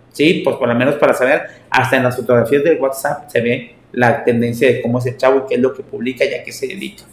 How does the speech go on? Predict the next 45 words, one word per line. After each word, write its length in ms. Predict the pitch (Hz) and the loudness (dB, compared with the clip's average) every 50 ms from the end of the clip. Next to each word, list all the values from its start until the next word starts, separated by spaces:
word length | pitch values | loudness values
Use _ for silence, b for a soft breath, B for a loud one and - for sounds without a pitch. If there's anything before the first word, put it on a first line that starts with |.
| b b b b b | b b b b b
Psicológicamente 720 | b - 131 123 139 139 143 143 165 160 143 139 - 156 | b -8 -2 2 4 6 6 6 4 2 0 0 0 0
hay 80 | 156 143 | 0 0
muchas 200 | 139 - - 139 | 0 -2 -2 0
maneras 260 | 139 127 131 135 131 | 0 2 2 2 4
de 60 | 135 | 6
ver 140 | 123 120 120 | 6 6 6
eso. 240 | 117 113 - - - - - - _ _ _ - - - - 135 127 - | 4 0 -4 -8 -12 -14 -18 -20 _ _ _ -6 -2 2 4 4 4 4
Aunque 200 | 131 123 120 131 | 2 2 2 2
no 80 | 123 131 | 2 4
sean 220 | 143 160 151 160 | 4 4 4 4
los 80 | 156 156 | 2 0
expertos, 480 | - - - 135 - - 165 165 - - B B B B B | -2 0 0 0 2 2 2 2 0 -2 B B B B B
sobre 220 | - - 131 113 | 0 2 2 4
todo 140 | - - - | 6 6 6
las 140 | - - 139 | 6 6 4
mamás, 540 | 131 120 120 123 160 - - - - - - _ _ _ _ _ | 4 2 4 2 2 0 -2 -6 -12 -18 -20 _ _ _ _ _
tienen 200 | - 127 131 143 | -2 0 2 2
una 140 | 156 165 170 | 2 2 0
intuición 340 | 156 - 139 123 135 135 135 | 0 0 -2 0 0 0 0
de 60 | 131 | 0
saber, 500 | - - 123 135 143 143 139 131 131 127 | -2 -2 2 4 6 6 8 8 8 6
esto 260 | 127 131 - - 185 | 6 4 2 0 0
no 100 | 180 196 | 2 2
me 100 | 196 190 | 2 0
suena 360 | 190 - 165 156 160 165 160 | 0 0 0 0 0 0 -2
que 60 | 160 | -4
está 180 | 160 - 151 - | -4 -4 -4 -4
publicando 500 | - 160 151 156 143 - 147 139 139 143 | -4 -4 -6 -6 -4 -2 0 0 0 0
esta 220 | 139 - - - | -4 -6 -6 -4
persona 640 | - 123 - - 123 123 123 135 139 143 143 143 B B B B B B | -4 -4 -2 0 2 2 2 2 2 0 0 -2 B B B B B B
o, 140 | - 127 | 6 8
o 340 | 127 123 120 - 135 131 117 | 8 8 8 8 8 6 6
que 60 | - | 4
está 180 | - - - 131 | 2 2 4 4
viendo. 600 | 127 131 131 127 123 123 127 139 147 - - - - - | 4 4 4 2 2 4 4 4 2 2 -2 -10 -16 -14
Las 200 | - - - 127 | -12 -10 -8 -4
mamás 340 | 123 120 120 131 143 151 - | -4 -2 0 0 0 -2 -2
pueden 280 | - 180 185 190 190 | -2 0 2 2 2
ayudar 220 | 180 165 156 160 156 | 2 2 2 2 2
con 120 | 185 185 | -2 -4
sus 220 | 180 175 160 139 139 | -4 -6 -8 -6 -4
mamás 380 | 131 120 123 127 139 - - | -4 -2 -2 -2 -2 -2 -4
a 20 | 160 | -6
sus 220 | 151 151 - 139 | -6 -6 -4 -2
hijos 320 | 131 120 139 165 165 - | 0 2 2 2 0 0